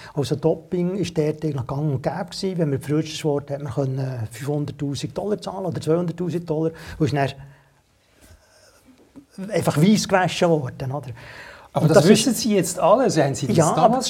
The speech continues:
Speaker 1: aber
Speaker 2: schon gewusst
Speaker 1: Nein, aber
Speaker 2: und nichts gesagt, oder?
Speaker 1: Nein, es ist, <laughs> ja, schön wär's. <laughs> Das Problem ist einfach,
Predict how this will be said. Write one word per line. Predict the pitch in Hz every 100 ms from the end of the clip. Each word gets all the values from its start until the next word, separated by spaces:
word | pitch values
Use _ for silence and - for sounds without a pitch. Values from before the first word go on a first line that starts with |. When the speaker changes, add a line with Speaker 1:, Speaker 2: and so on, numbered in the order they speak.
| -
Speaker 1:
aber | 254
Speaker 2:
schon |
gewusst | 131 117 156
Speaker 1:
Nein, | 160 202 214 202
aber | 139 151
Speaker 2:
und |
nichts | 156 160 -
gesagt, | - 226 226 -
oder? | 117 113
Speaker 1:
Nein, | 151 175 165 -
es | - -
ist, | - 226 165 151 -
<laughs> | - - -
ja, | 247 - - - - -
schön | 175 185 170
wär's. | 185 185 -
<laughs> | - - - - 165 - - - - - - - -
Das | 208 -
Problem | 180 180 190 208
ist | 170
einfach, | 170 175 156 151 -